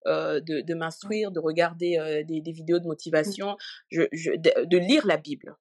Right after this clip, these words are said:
Speaker 1: euh, de lire la Bible, parce que je, je ne me cache pas de ma foi.
Speaker 2: Hmm.
Speaker 1: Euh, ces choses m'ont beaucoup aidé à me découvrir et à,
Speaker 2: Mhm.
Speaker 1: à, à savoir qui,
Speaker 2: Ouais.
Speaker 1: qui je suis,
Speaker 2: À savoir qui
Speaker 1: vraiment.
Speaker 2: vous êtes. Et
Speaker 1: Mhm.
Speaker 2: maintenant, <clears throat> nous avons vraiment une audience variée,
Speaker 1: Mm.
Speaker 2: des hommes, des femmes.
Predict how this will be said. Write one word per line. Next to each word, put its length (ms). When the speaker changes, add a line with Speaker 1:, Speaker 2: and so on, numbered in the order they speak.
Speaker 1:
euh, 240
de 100
lire 240
la 140
Bible, 300
parce 160
que 240
je, 240
je 120
ne 120
me 80
cache 280
pas 120
de 100
ma 140
foi. 360
Speaker 2:
Hmm. 420
Speaker 1:
Euh, 380
ces 240
choses 400
m'ont 260
beaucoup 460
aidé 420
à 100
me 120
découvrir 720
et 120
à, 180
Speaker 2:
Mhm. 40
Speaker 1:
à, 200
à 20
savoir 420
qui, 320
Speaker 2:
Ouais. 440
Speaker 1:
qui 100
je 140
suis, 200
Speaker 2:
À 80
savoir 460
qui 80
Speaker 1:
vraiment. 240
Speaker 2:
vous 240
êtes. 280
Et 80
Speaker 1:
Mhm. 60
Speaker 2:
maintenant, 340
<clears throat> 280
nous 180
avons 240
vraiment 240
une 180
audience 380
variée, 340
Speaker 1:
Mm. 160
Speaker 2:
des 280
hommes, 280
des 140
femmes. 460